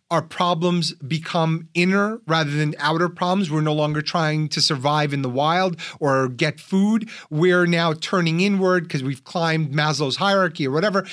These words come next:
And now we're worried about worrying <laughs> or we're worried about, uh, existential crises. And uh, research supports this. There was a study that showed that people in tribal countries don't experience depression.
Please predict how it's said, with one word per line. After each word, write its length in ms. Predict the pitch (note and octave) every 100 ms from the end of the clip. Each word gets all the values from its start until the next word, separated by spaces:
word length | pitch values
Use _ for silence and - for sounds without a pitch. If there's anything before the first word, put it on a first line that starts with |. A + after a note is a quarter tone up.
| - -
And 160 | D#3+
now 240 | E3+ F3+ F3
we're 260 | E3+ E3
worried 320 | D3+ E3+ E3
about 360 | D3 D3 D3+ C#3 C3+ _
worrying 580 | D3 D#3 C#3+ A#2 G#2+ A#2+
<laughs> 60 | -
or 120 | E3+
we're 180 | D#3+ D3
worried 300 | F3 E3+ D#3
about, 300 | D3 D3+ C#3 - - -
uh, 280 | C#3+ C3 C#3 D#3 F3+
existential 680 | D#3 D#3 D#3+ - F3+ E3 D#3+
crises. 540 | D3+ D3 A#2+ - G2 - - -
And 380 | G3 F#3+ F3+ F3+ - _ _ F4+ C#4
uh, 140 | F3
research 580 | D3+ C#4+ - A3 F#3+ -
supports 480 | E3+ D#3 D4 C4 -
this. 200 | B2+ -
There 120 | D#3+
was 120 | D#3
a 60 | D#3+
study 380 | - G3+ G3 F3+
that 160 | E3+
showed 240 | - F#3 E3
that 60 |
people 480 | G#3 G3 G3 F3+ E3+ -
in 260 | D#3+ D3 C3
tribal 640 | - F#3 F3 E3+ E3 D#3+ -
countries 540 | - B3+ C4 E3 D#3 - - - -
don't 300 | F3+ A3+ A3
experience 680 | D#3 - F#3+ F#3 F#3+ F3 C3+
depression. 600 | E3+ E3+ A#3+ - G2